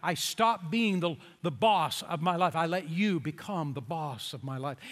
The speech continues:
Reaching out to God and saying, "I not only believe that Jesus died and rose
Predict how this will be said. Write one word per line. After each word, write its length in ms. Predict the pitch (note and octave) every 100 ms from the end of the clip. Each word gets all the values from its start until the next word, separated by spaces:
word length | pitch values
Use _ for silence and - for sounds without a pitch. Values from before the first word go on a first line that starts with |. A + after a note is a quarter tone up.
| - - - - - _ _
Reaching 640 | F#3+ D#3 C4+ A#3 B3+ A#3
out 160 | A3 G3+
to 80 | G3
God 280 | F#3+ F#3 E3+
and 100 | D#3
saying, 340 | - F3+ E3+ -
"I 160 | E3
not 320 | E3+ F3 G#3 G#3
only 220 | G3+ G3
believe 540 | F3 F3 G#3+ F#3+ D3
that 160 | E3 F#3
Jesus 420 | F3+ G3+ D#3+ E3+
died 600 | - F#3 F#3+ F#3+ F#3+ F#3 -
and 400 | F3 D#3 D3+ D3+ -
rose 560 | C#3+ G3 G#3+ G#3+ F#3+